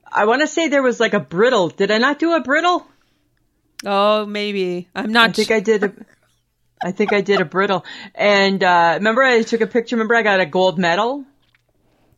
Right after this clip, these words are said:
Speaker 2: Yes.
Speaker 1: Right? I got all of that stuff,
Speaker 2: <laughs>
Speaker 1: Samantha.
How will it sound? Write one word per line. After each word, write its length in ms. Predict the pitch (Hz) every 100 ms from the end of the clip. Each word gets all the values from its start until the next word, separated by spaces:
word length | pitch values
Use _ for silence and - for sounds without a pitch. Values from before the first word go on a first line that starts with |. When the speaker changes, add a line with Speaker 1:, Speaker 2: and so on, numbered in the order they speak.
| _ _ _ _ _ _ _ _ - _ _ _ _ _ _ _ 190
Speaker 2:
Yes. 760 | 175 165 151 - - _ - _ _ _ -
Speaker 1:
Right? 420 | 151 190 277 -
I 120 | 185
got 200 | 175 175
all 280 | - 175 208
of 120 | 233
that 220 | 156 120
stuff, 340 | - 269 - -
Speaker 2:
<laughs> 140 | 294
Speaker 1:
Samantha. 680 | 285 165 151 143 135 131 135